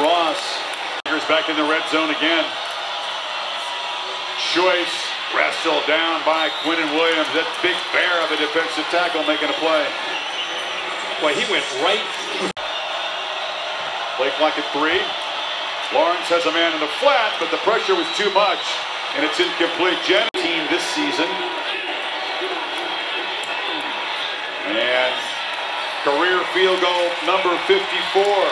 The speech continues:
Speaker 1: And the Tigers move it sixty-one yards. Great
Speaker 2: offensive line by Alabama. Yep.
Speaker 1: Tagovailoa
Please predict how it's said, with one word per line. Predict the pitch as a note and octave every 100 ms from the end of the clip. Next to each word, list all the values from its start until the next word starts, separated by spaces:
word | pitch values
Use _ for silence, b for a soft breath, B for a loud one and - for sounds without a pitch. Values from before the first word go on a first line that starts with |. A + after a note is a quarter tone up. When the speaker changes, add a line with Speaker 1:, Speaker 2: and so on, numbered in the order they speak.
| - - - - - - - - - - - - - - - - -
Speaker 1:
And | A#2 B2+
the | - -
Tigers | F3 F#3+ G3+ - C3
move | C#3
it | C3 - -
sixty-one | G#3+ - E3+ D#3+ D#3 D3+ C#3+
yards. | D3 F3+ D#3 - - -
Great | - G#4+ - E4
Speaker 2:
offensive | - D4 - D3+
line | D#3+ D#3 C#3
by | C#3+
Alabama. | D3+ C#3 D3 D#3 C3 A2+ - - - - - - - - - - - -
Yep. | C#3+ - - - - - - - - - - - - - - - -
Speaker 1:
Tagovailoa | B2 C#3 C#3 C3+ D3 D#3+ D#3+